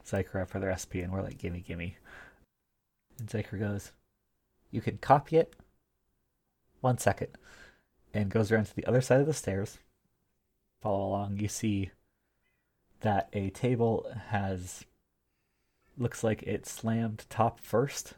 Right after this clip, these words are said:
against the back wall and cracked in half, and is in pieces on the ground. Um, and Zykra squats down and kind of pushes around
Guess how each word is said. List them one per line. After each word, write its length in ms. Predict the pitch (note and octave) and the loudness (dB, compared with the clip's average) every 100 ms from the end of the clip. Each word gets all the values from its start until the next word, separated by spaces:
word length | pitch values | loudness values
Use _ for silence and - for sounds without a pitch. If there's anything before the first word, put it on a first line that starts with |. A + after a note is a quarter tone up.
| - | -6
against 300 | G2+ G#2 - | -2 -2 -2
the 100 | G#2 | -2
back 320 | F#2+ A2 - G2+ | 0 0 0 0
wall 300 | G#2+ C#3 - | 2 2 -2
and 140 | F#2+ | -6
cracked 340 | - G2 - C#3 | 0 0 0 -2
in 80 | |
half, 420 | B2 G#2 C3+ - - _ _ _ _ _ - | 0 0 -2 -8 -20 _ _ _ _ _ -6
and 100 | G2 | -6
is 140 | G2 | -4
in 60 | G2+ | -6
pieces 320 | - G2 - B2 | -6 -8 -4 -4
on 80 | D#3 | -4
the 60 | |
ground. 340 | - - B2 - _ - - - - - - _ _ _ _ _ _ - | -4 -4 -4 -8 _ -20 -20 -20 -20 -20 -20 _ _ _ _ _ _ -4
Um, 380 | G2+ F#2 F#2 G#2 _ _ _ _ _ G#2+ | -2 -2 -4 -12 _ _ _ _ _ -6
and 160 | F#2+ | -4
Zykra 440 | F#2+ F#2+ - G2 F#2 | -2 -4 -2 -2 -4
squats 380 | - G2+ - - | -2 -2 -2 -6
down 420 | G2 G2 F#2+ - | -4 -2 -4 -6
and 240 | G2 F#2+ F#2+ | -8 -8 -4
kind 240 | G#2 F#2+ | -4 -2
of 260 | F2+ F2 - _ _ _ _ _ _ _ _ _ _ _ - | -4 -6 -12 _ _ _ _ _ _ _ _ _ _ _ -4
pushes 340 | A2+ - G#2 | -2 0 2
around 500 | G2 G2 G2 F#2+ F#2+ | 2 2 2 -2 -6